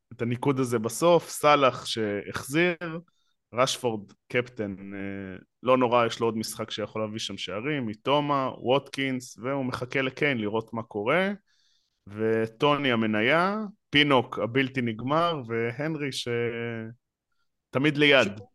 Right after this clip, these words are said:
Speaker 1: כמו
Speaker 2: והוא
Speaker 1: שאמרנו.
Speaker 2: עוד לא, הוא עוד לא התחיל, הנרי. שמע, אני חייב אבל לצאת פה
Speaker 1: <laughs>
Speaker 2: נגד הסידור הזה של עומר. זה, דבר ראשון צריך להתחיל מהסוף, הוא הביא בנצ'בוסט יפה, אבל זה לא הבנץ'.
Speaker 1: כן.
Speaker 2: הבנץ' זה לא שחקנים, שלושה שחקנים של דאבל גיים וויק, הבנץ' שלו זה שלושה מבין,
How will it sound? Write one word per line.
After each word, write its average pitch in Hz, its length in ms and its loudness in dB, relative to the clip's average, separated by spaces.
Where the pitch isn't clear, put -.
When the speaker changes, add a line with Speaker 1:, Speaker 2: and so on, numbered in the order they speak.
Speaker 1:
כמו 120 120 -8
Speaker 2:
והוא - 20 -4
Speaker 1:
שאמרנו. 117 360 2
Speaker 2:
עוד 117 100 4
לא, 185 140 2
הוא 165 120 -6
עוד 143 120 2
לא 175 140 2
התחיל, 147 400 -2
הנרי. 110 240 -10
שמע, 170 300 2
אני 139 100 -2
חייב 160 160 2
אבל 160 180 4
לצאת 139 200 2
פה 143 200 0
Speaker 1:
<laughs> 139 60 -2
Speaker 2:
נגד 143 160 -2
הסידור 131 420 -2
הזה 131 120 0
של 123 160 -6
עומר. 127 300 -4
זה, 156 540 0
דבר 147 200 0
ראשון 202 180 -2
צריך 160 160 -4
להתחיל 135 220 -8
מהסוף, 156 300 -6
הוא 120 160 -6
הביא 139 180 -4
בנצ'בוסט 160 340 -4
יפה, - 220 -8
אבל 110 160 -8
זה 131 160 0
לא 131 100 0
הבנץ'. 104 280 -8
Speaker 1:
כן. 110 140 -6
Speaker 2:
הבנץ' 135 360 2
זה 143 180 -2
לא 156 140 0
שחקנים, 143 460 -4
שלושה 131 240 -8
שחקנים 127 380 -8
של 110 140 -12
דאבל 110 260 -12
גיים 165 240 -4
וויק, 185 200 -6
הבנץ' 147 360 0
שלו 175 220 0
זה 120 120 -2
שלושה 120 400 -4
מבין, 135 520 -4